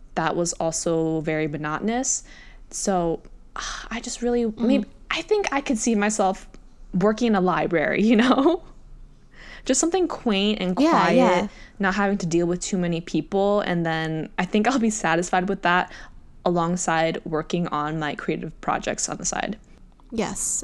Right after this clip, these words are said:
Speaker 2: and whenever you establish yourself, you can
Speaker 1: Mm-hmm.
Speaker 2: do that f-, like, full time.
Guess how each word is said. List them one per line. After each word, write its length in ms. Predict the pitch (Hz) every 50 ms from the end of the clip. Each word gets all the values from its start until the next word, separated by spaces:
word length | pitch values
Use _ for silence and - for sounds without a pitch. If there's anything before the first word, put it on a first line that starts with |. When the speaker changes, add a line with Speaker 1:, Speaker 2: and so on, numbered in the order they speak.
| - -
Speaker 2:
and 720 | 226 233 214 208 208 202 202 196 196 202 202 - 101 -
whenever 320 | 202 202 196 196 190 190 196
you 180 | 196 190 185 185
establish 480 | 190 - - 190 180 202 185 190 -
yourself, 280 | 208 208 - - 208 190
you 60 | 190 202
can 300 | 196 180 180 190 196 196 - - - - - - - -
Speaker 1:
Mm-hmm. 200 | 233 240 214 196
Speaker 2:
do 140 | 175 202 196
that 240 | - 180 175 180 180
f-, 160 | - - - - - - -
like, 160 | 180 180 -
full 160 | - 175 -
time. 420 | - - - 185 180 175 180 196